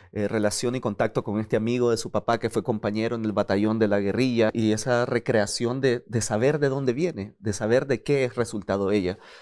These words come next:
de saber que si ella es un, digamos, eh, lo matemáticamente, nunca pensé que iba a hablar en metáforas matemáticas en mi vida, pero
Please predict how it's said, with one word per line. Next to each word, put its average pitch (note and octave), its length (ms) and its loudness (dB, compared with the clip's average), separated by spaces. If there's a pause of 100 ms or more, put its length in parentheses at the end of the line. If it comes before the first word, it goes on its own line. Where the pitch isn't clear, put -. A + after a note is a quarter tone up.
(160)
de A2+ 80 2
saber A#2+ 280 2
que C#3+ 100 -2
si B2+ 180 2
ella B2 180 4
es C3+ 80 -2
un, A#2 440 -2 (480)
digamos, A2+ 640 2
eh, G2 160 0
lo G2+ 380 2
matemáticamente, A2 1040 0
nunca A2+ 320 2
pensé G#2 240 0
que - 80 -4
iba G2+ 300 2
a - 60 -4
hablar G2+ 300 0
en F#2+ 260 -6
metáforas G2+ 460 0
matemáticas G#2+ 540 -2
en G#2 80 -4
mi G2+ 80 -2
vida, C#3 220 4
pero G#2 200 0